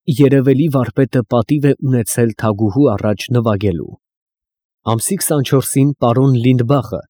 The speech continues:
մասնակցելու է Ֆորոր Լբերգի հեղեղից վնասված բնակիչների օգտին տրվող բարեգործական համերգին, մի հանգամանք, որ չնայած սեզոնի ուշ պահուն, խորապես պիտի շարժե հասարակության հետաքրքրությունը։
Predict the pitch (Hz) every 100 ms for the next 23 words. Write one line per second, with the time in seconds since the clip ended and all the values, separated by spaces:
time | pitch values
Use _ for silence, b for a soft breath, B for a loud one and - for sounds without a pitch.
0 | _ - 127 - 123 - 123 110 131 127
1 | - - - 143 151 151 139 120 127 127
2 | 117 110 147 120 127 117 120 139 - 120
3 | 113 110 - 120 110 110 113 104 113 -
4 | 120 107 120 - 110 - 120 107 101 104
5 | 117 - 135 123 110 104 104 - 101 98
6 | 92 101 104 113 110 92 - _ _ _
7 | _ 107 98 98 101 101 123 113 - _
8 | _ _ 170 143 135 - 147 135 135 151
9 | 123 - 113 104 117 123 151 - 156 -
10 | - 101 101 143 127 _ _ _ - 190
11 | 170 143 160 - 127 - 131 - 113 107
12 | 123 127 - 117 135 - 123 113 120 -
13 | 110 101 110 113 - - 117 123 - 107
14 | 92